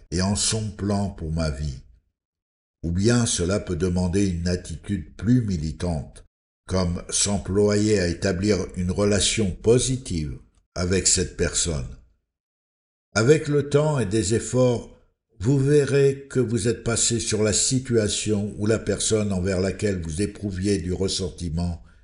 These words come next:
et que vous avez effectivement pardonné. Ce qui est merveilleux dans le pardon, c'est qu'il peut aussi transformer la vie des autres en bien.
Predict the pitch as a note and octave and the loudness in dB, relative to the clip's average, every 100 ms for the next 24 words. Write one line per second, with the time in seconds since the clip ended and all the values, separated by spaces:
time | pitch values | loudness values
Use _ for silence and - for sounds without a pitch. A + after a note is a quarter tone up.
0 | _ _ A#2+ - C#3 A2 G2 G#2 F2+ F2+ | _ _ -4 2 2 2 0 0 0 -2
1 | F2+ - F#2+ G#2+ G2+ - E2+ C#2 D#2 D#2+ | -4 -6 -6 -6 -8 -6 -8 -6 -4 -4
2 | D#2 - F2 C2+ D#2 C2+ B1+ - - _ | -6 -6 -6 -4 -4 -4 -8 -12 -20 _
3 | _ _ _ _ _ _ _ _ _ _ | _ _ _ _ _ _ _ _ _ _
4 | - C3+ C#3 E3+ E3+ D#3 C#3 F#2+ A#2 A#2+ | -2 2 2 2 2 4 2 2 2 4
5 | C3+ C3+ G2+ F#2+ F2+ G2 G2 A2+ A2 - | 4 2 0 -2 -2 -2 0 0 -2 -8
6 | - _ _ _ _ - - D3+ D#3 E3+ | -20 _ _ _ _ -4 2 2 2 -4
7 | B2 D#3+ D3+ - C3 - D3 - C3 - | 0 2 2 2 -2 -2 -2 -4 -4 -4
8 | C3 B2 A#2+ B2 A2 F#2+ G#2 G2+ F2 G#2+ | -2 0 0 2 0 0 -2 -2 0 -2
9 | G2+ F2+ F2 D#2 D#2+ D2+ C#2 | -2 -4 -4 -2 -4 -4 -8